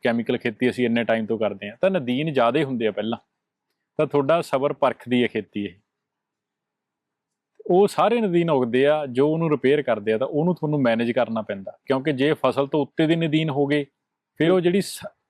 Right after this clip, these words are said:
ਆਪਣੀ ਸਨਲਾਈਟ ਦੇ ਲਈ ਕੰਪੀਟੀਸ਼ਨ ਦੇ ਕਰਕੇ ਫਿਰ ਉਹ ਤੁਹਾਡੀ ਫਸਲ ਮਾੜੀ ਰਹਿ ਜਾਂਦੀ ਹੈ। ਕਿਉਂਕਿ ਅਸੀਂ ਇਕਨੋਮਿਕਸ ਵੀ ਦੇਖਣੀ ਹੈ ਨਾ, ਕੁਦਰਤੀ ਖੇਤੀ ਦੇ ਵਿੱਚ at least ਅਸੀਂ ਇਹ ਮੰਨ ਕੇ ਚੱਲਦੇ ਹਾਂ ਵੀ ਜਿੰਨੇ ਪੈਸੇ ਇੱਕ ਕਿਸਾਨ ਠੇਕੇ 'ਚੋਂ ਕਮਾਉਂਦਾ,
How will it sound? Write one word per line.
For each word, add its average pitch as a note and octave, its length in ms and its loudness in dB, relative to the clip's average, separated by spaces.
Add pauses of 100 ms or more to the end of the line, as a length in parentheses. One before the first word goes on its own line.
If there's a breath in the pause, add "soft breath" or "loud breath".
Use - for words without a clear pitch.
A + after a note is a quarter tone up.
ਆਪਣੀ C#3 680 -2 (720)
ਸਨਲਾਈਟ D#3+ 640 0
ਦੇ D#3 140 -2
ਲਈ D#3 200 0
ਕੰਪੀਟੀਸ਼ਨ C#3+ 640 0
ਦੇ C#3 80 2
ਕਰਕੇ B2+ 500 -2 (600)
ਫਿਰ E3 80 2
ਉਹ F3 60 0
ਤੁਹਾਡੀ E3+ 160 0
ਫਸਲ C#3 280 -2
ਮਾੜੀ A2 320 0
ਰਹਿ G2+ 160 -4
ਜਾਂਦੀ A2+ 280 -6
ਹੈ। - 100 -20
ਕਿਉਂਕਿ C#3+ 240 0
ਅਸੀਂ F3 120 2
ਇਕਨੋਮਿਕਸ F3 500 0
ਵੀ F3 100 4
ਦੇਖਣੀ B2 360 -2
ਹੈ B2+ 60 -4
ਨਾ, F3 80 -6
ਕੁਦਰਤੀ D#3 640 -2
ਖੇਤੀ D3 320 -2
ਦੇ D#3+ 100 2
ਵਿੱਚ D#3 200 2
at C#3 160 0
least D#3+ 320 0
ਅਸੀਂ D3 160 0
ਇਹ F3 80 2
ਮੰਨ D3 220 0
ਕੇ C3+ 100 -2
ਚੱਲਦੇ A2+ 300 0
ਹਾਂ C#3 80 -2
ਵੀ D#3 80 -2
ਜਿੰਨੇ C3 380 0
ਪੈਸੇ B2+ 460 0
ਇੱਕ A#2+ 140 -6
ਕਿਸਾਨ A#2 440 -2
ਠੇਕੇ A2+ 320 -4
'ਚੋਂ B2+ 180 0
ਕਮਾਉਂਦਾ, G2+ 480 -4